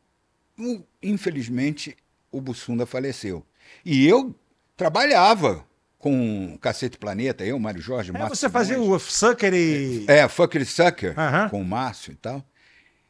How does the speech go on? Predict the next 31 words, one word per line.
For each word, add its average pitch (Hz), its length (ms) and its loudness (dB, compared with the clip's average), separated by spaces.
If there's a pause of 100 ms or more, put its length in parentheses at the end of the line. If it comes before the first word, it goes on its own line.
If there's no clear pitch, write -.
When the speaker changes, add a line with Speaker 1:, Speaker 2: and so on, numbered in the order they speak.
(140)
Speaker 1:
E 131 80 -2
a 139 60 6
gente 135 360 0
ia 151 260 2
nos, 110 360 -4
nos 101 300 -8
fu-, - 280 -20
naqueles, 92 800 -8
é, 78 400 -10
churrascos 98 500 -2
de 82 60 -16
final 101 240 -8
de 78 80 -12
ano, 120 460 -2
a 87 40 -10
gente 110 220 -8
encontrava 92 440 -12
com 101 140 -14
eles 76 200 -12
lá, 117 200 -6
conversava 98 540 -12
e - 20 -20
tal 110 140 -14
e 98 40 -16
coisa. - 260 -20 (760)
Bom, 247 320 2 (480)
aí 240 500 -4 (200)
faleceu, 170 680 -2
infelizmente, 135 800 -6 (920)
e 226 460 -4
eu 240 320 -2